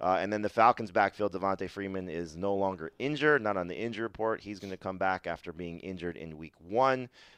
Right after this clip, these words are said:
How do you see the Coleman, Freeman, Tevin Coleman, Devontae Freeman split going?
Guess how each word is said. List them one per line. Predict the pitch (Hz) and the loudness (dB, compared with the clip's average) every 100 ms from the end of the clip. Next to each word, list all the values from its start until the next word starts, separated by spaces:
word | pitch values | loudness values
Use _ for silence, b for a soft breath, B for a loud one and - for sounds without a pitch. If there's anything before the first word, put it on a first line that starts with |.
| B | B
How | 90 | -4
do | 95 | -2
you | 95 | -4
see | - 98 | -6 -6
the | 85 90 87 _ | -6 -8 -8 _
Coleman, | - 113 110 107 104 98 - _ _ _ | -2 0 2 0 -4 -6 -14 _ _ _
Freeman, | - 104 101 95 | -8 -4 -4 -4
Tevin | 90 107 101 | 0 0 0
Coleman, | 95 98 92 | -4 -4 -2
Devontae | 87 92 87 87 | -4 -2 -2 -4
Freeman | - 85 78 | -8 -10 -10
split | - 80 | -10 -10
going? | 73 | -10